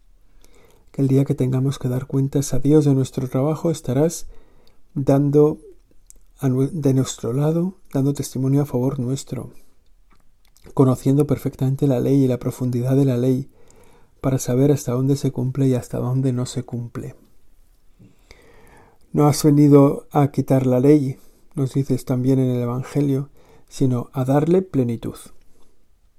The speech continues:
Y de esto se trata un poco nuestra oración,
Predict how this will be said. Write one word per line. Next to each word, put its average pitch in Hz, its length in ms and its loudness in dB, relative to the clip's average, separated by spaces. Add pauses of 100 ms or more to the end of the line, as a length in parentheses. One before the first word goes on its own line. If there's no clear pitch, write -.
(460)
Y 143 120 6
de 135 140 8
esto 139 320 2
se 135 140 -4
trata 131 240 -2
un 123 100 -4
poco 123 260 -4
nuestra 127 500 -6
oración, 127 720 -4